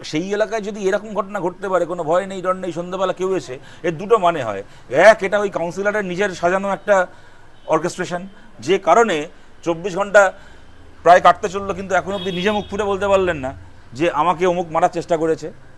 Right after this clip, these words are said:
কাউকে অভিযুক্ত করতে পারলেন না। ওনার নিজেরই এটা একটা সাজানো একটা ইয়ে,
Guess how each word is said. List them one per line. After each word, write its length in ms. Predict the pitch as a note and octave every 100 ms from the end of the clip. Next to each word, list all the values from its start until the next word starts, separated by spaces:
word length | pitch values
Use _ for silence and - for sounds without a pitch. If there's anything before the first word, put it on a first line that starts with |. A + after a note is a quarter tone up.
| - -
কাউকে 240 | E3 F3
অভিযুক্ত 320 | F#3 F#3 F3+
করতে 280 | F#3 F3 E3+
পারলেন 280 | D#3+ D#3 D#3
না। 180 | D#3+ F#3+ -
ওনার 180 | C3 E3+
নিজেরই 340 | E3 F3 G#3+ G#3
এটা 120 | G3+
একটা 280 | F#3+ F#3+ - - - - -
সাজানো 360 | E3 E3+ F#3
একটা 220 | F3 - E3+
ইয়ে, 260 | D3+ D#3+